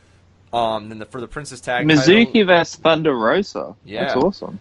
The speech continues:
Speaker 1: Yeah, and then for the Princess Tag titles, uh, Rika Tatsumi and Mi Watanabe versus Nodoka Tenma and Yuki Aino, Ai-, Aino. Um, and then the International Princess title, Maki Ito,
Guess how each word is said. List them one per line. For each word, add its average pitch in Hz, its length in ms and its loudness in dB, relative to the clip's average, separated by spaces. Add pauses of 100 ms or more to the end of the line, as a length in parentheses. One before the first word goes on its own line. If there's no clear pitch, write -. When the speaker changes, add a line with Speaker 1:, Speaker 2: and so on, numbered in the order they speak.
Speaker 1:
Yeah, 127 200 -8
and 117 100 -10
then 127 120 -10
for 127 100 -20
the 120 60 -18
Princess 127 300 -14
Tag 131 260 -4
titles, 143 440 -10
uh, 107 260 -8
Rika 135 480 -10
Tatsumi 139 640 -14
and 107 160 -16
Mi 123 160 -14
Watanabe 117 720 -10
versus 101 560 -18 (260)
Nodoka 127 400 -10
Tenma 123 480 -10
and 95 240 -18 (140)
Yuki 117 460 -20 (100)
Aino, 107 320 -12 (140)
Ai-, 117 380 -14 (140)
Aino. 117 600 -12 (840)
Um, 101 440 -10
and 117 100 -16
then 127 160 -12
the 123 220 -14
International 143 720 -10
Princess 160 400 -16
title, 110 360 -12 (240)
Maki 117 360 -8
Ito, 123 400 -10